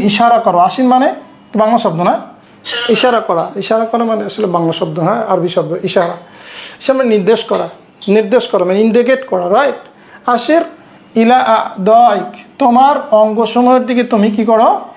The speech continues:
ইশারা করো বা নির্দেশ করো। যেমন ধরেন আমরা এখানে, আহ, হাদিহি উযুনি, এটা আমার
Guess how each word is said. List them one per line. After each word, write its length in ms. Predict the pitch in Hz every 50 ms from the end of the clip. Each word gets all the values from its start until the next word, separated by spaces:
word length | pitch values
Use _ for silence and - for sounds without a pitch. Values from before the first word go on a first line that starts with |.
| - - - - - - -
ইশারা 360 | 214 196 - 233 226 208 208
করো 340 | 196 - - 180 180 170 165 - - - - - - - - - - - -
বা 80 | 185
নির্দেশ 340 | 180 190 190 175 185 196 196 - -
করো। 220 | - 202 185 190 190 - - - - - - - - - - - - - - - - - - -
যেমন 320 | 165 240 285 320 330 311
ধরেন 300 | 247 220 220 208 208 254 285 - - - - - _ _ - - - 226
আমরা 180 | 208 214 220 214 196 202
এখানে, 320 | 196 - 233 240 220 202 208 262 285 277 - - - - _ _ - - - - - - - - - - - -
আহ, 460 | - 202 196 196 196 190 190 190 190 190 - - - - - - - - - - - - - - - -
হাদিহি 600 | - 240 269 277 277 269 233 240 226 208 226 247 285 392 403 - - - - - - - - - - - - - - - - - -
উযুনি, 540 | - 226 220 214 190 208 196 180 175 175 170 175 175 - - - - - - - - - - - - - - - -
এটা 280 | 240 202 202 202 240 247 233 214 214
আমার 280 | 208 220 233 254 320